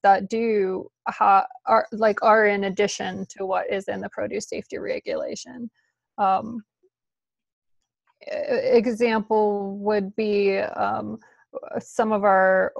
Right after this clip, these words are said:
water testing is a little bit more extensive. Um, there are other requirements that are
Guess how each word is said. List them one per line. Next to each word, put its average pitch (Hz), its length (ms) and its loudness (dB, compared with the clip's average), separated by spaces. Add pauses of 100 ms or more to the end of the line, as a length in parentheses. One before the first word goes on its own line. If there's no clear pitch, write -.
(280)
water 196 840 2 (320)
testing 202 800 -2
is 202 220 -2
a 208 240 -2
little 190 280 0
bit 196 340 0 (340)
more 190 340 -2
extensive. 196 1000 -2 (420)
Um, 196 520 2 (840)
there 220 220 4
are 196 40 6
other 202 300 4
requirements 190 800 -2
that 196 220 0
are 202 500 -2